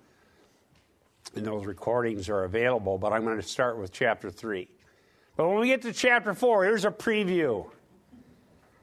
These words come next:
"He is the stone which was rejected by you, the builders,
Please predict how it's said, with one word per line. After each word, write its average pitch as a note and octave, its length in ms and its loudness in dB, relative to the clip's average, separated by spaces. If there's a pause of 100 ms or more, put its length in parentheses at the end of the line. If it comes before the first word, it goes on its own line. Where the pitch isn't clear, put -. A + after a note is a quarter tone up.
(800)
"He C4 300 4
is A3 240 4
the G3+ 120 -2
stone G3+ 580 2
which F#3+ 220 0
was E3 220 2
rejected D3 680 0
by D3 180 4
you, D3 380 0
the C3+ 160 -2
builders, A2 840 -2